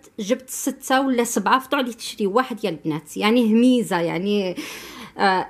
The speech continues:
امبوسيبل تشوفي هذا البخي وما تشريش، وخصوصًا هكذا من تجي هابطة البنات، عبيهم دي كادو، يعني حاجة شابة. انا اللي عجبني بزاف هو هذا، هايل، هايل، هايل. شوفوا البنات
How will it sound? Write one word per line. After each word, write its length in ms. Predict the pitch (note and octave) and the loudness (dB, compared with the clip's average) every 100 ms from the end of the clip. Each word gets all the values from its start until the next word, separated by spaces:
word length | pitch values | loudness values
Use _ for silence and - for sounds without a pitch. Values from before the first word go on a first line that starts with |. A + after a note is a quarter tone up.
| - | 2
امبوسيبل 560 | C#4 D4 C4+ C4 D#4+ D4 | 2 4 2 0 -4 -6
تشوفي 300 | - C#4 B3+ | -4 -2 0
هذا 160 | A3+ | 0
البخي 280 | G#3+ - C#4 | -2 -2 -2
وما 140 | B3 | 0
تشريش، 540 | A3 - A#3+ C4+ D4+ - | 0 -2 2 4 2 0
وخصوصًا 480 | - B3 C#4 C4+ A3+ | -2 0 0 2 0
هكذا 280 | G#3+ G3+ A3+ | 0 2 2
من 140 | A3 | 2
تجي 140 | - | 2
هابطة 260 | G#3+ G#3+ A3 | 0 0 -2
البنات، 380 | G3 A#3 B3+ A#3+ | -4 0 -2 0
عبيهم 360 | G3 A#3 G3+ | 0 2 2
دي 120 | F#3+ F#3 | 2 0
كادو، 340 | - G3 A3+ | 0 0 2
يعني 240 | A#3 G#3+ | 2 2
حاجة 280 | G#3+ G#3 F#3+ | 2 0 0
شابة. 420 | F3+ A3 E3 D3 - - - - - - - - | 0 0 -2 -4 -8 -12 -14 -14 -16 -18 -8 2
انا 160 | A#3+ | 2
اللي 180 | A#3 B3 | 4 2
عجبني 380 | G#3+ G3 F#3 F#3+ | 0 -2 -2 -4
بزاف 460 | D#3 D#3+ G#3+ G#3+ F3+ | -4 -6 -6 -6 -8
هو 140 | E3+ | -6
هذا، 380 | E3 E3+ E3+ - - _ _ _ - - D#3 E3+ | -6 -6 -10 -16 -20 _ _ _ -14 -12 -6 -2
هايل، 460 | A3+ G#3+ F#3 F3 | 2 2 0 0
هايل، 500 | C#3+ G3+ A3 A#3+ A#3+ | 0 2 2 2 2
هايل. 340 | F3+ E3+ D3+ D3 - - - - - _ _ _ _ _ _ _ _ _ _ | 2 0 -2 -6 -12 -20 -20 -20 -20 _ _ _ _ _ _ _ _ _ _
شوفوا 340 | - A#3 G#3 G#3+ | -8 -4 -2 -2
البنات 380 | E3 F#3+ A3 | -2 -4 -6